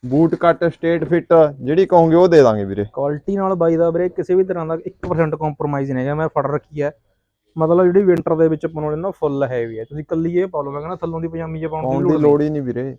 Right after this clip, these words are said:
Speaker 2: ਲੋੜ ਨਹੀਂ ਹੈਗੀ ਨਾ।
Speaker 1: ਹਾਂਜੀ, ਹਾਂ।
Speaker 2: ਲਓ ਜੀ, ਹੁਣ ਸ਼ਰਟਾਂ ਵੀ ਕਰਾ ਦਿਓ ਵੀਰੇ ਚੈੱਕ
Speaker 1: ਹਾਂਜੀ।
Speaker 2: ਇੱਕ ਵਾਰੀ, ਸ਼ਰਟਾਂ ਦੀ ਕਲੈਕਸ਼ਨ ਵੀ ਦੇਖੋ ਬਾਈ। ਲੈ ਕਰੋ ਚੈੱਕ, ਜਿਹੜੇ ਕਹਿੰਦੇ ਨੇ ਬਾਈ ਫੁੱਲਾਂ ਵਾਲੀ ਪਾਉਣੀ ਆ, ਹੈਂ?
Speaker 1: ਫੁੱਲ
Speaker 2: ਉਹ ਵੀ
Speaker 1: ਵਾਲੀ
Speaker 2: ਪਈ
Speaker 1: ਦੇ
Speaker 2: ਆ।
Speaker 1: ਦਾਂਗੇ ਬਾਈ, ਸਾਰੇ ਤਰ੍ਹਾਂ ਦੀਆਂ ਦੇ ਦਾਂਗੇ, ਫੁੱਲ ਵਾਲੀ, ਚੈੱਕ, ਪਲੇਨ,
Speaker 2: ਲੈ ਬਾਈ, ਕਰੋ ਚੈੱਕ।
Speaker 1: ਜਿਹੜੀ ਕਹੋਗੇ ਸਾਰੀ ਦੇ ਦਾਂਗੇ ਬਾਈ।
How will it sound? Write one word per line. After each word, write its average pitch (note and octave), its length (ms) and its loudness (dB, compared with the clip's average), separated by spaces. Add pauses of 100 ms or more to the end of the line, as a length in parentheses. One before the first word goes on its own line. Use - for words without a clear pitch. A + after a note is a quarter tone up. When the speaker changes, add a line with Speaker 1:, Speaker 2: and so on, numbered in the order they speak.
Speaker 2:
ਲੋੜ D3 180 -6
ਨਹੀਂ C#3 140 -10
ਹੈਗੀ A#2+ 100 -10
ਨਾ। A#2 60 -8
Speaker 1:
ਹਾਂਜੀ, G2 260 -12
ਹਾਂ। - 80 -20 (120)
Speaker 2:
ਲਓ D#3+ 120 -2
ਜੀ, F3 60 -2
ਹੁਣ F3 180 -4 (240)
ਸ਼ਰਟਾਂ D#3 460 0
ਵੀ F3+ 120 2
ਕਰਾ D#3+ 240 0
ਦਿਓ D#3 100 -2
ਵੀਰੇ E3+ 200 -2
ਚੈੱਕ E3 220 -4
Speaker 1:
ਹਾਂਜੀ। A#2+ 140 0
Speaker 2:
ਇੱਕ F#2 100 -8
ਵਾਰੀ, D#3+ 220 2
ਸ਼ਰਟਾਂ D#3 300 -4
ਦੀ F3+ 100 -4
ਕਲੈਕਸ਼ਨ D3+ 340 -6
ਵੀ D3+ 80 -6
ਦੇਖੋ C#3 260 -4
ਬਾਈ। A2+ 160 -12
ਲੈ G2+ 100 -20 (580)
ਕਰੋ B2+ 140 -8
ਚੈੱਕ, B2 180 -12
ਜਿਹੜੇ E3 200 4
ਕਹਿੰਦੇ A3 260 0
ਨੇ B3 60 0
ਬਾਈ A#3+ 160 4
ਫੁੱਲਾਂ F#3 280 2
ਵਾਲੀ F#3 120 4
ਪਾਉਣੀ D#3 240 -2
ਆ, C3 60 -4
ਹੈਂ? F#3 160 -4 (320)
Speaker 1:
ਫੁੱਲ C3 120 0
Speaker 2:
ਉਹ C3 40 6
ਵੀ C3 60 6
Speaker 1:
ਵਾਲੀ C3+ 140 6
Speaker 2:
ਪਈ - 80 8
Speaker 1:
ਦੇ D#3 140 8
Speaker 2:
ਆ। D#3+ 40 6
Speaker 1:
ਦਾਂਗੇ E3 160 2
ਬਾਈ, D#3+ 240 4
ਸਾਰੇ D#3 320 4
ਤਰ੍ਹਾਂ D#3+ 260 4
ਦੀਆਂ D#3+ 160 0
ਦੇ D3 160 4
ਦਾਂਗੇ, C#3+ 260 0
ਫੁੱਲ C3+ 300 -4
ਵਾਲੀ, C#3 280 2
ਚੈੱਕ, C3+ 260 -4
ਪਲੇਨ, C3+ 380 0
Speaker 2:
ਲੈ A#2 240 0
ਬਾਈ, A#2+ 240 -18
ਕਰੋ D3 160 2
ਚੈੱਕ। C3+ 120 -2
Speaker 1:
ਜਿਹੜੀ D#3+ 240 0
ਕਹੋਗੇ D3 340 0
ਸਾਰੀ D#3 280 0
ਦੇ C#3 140 -2
ਦਾਂਗੇ G#2+ 220 -4
ਬਾਈ। G#2 240 -8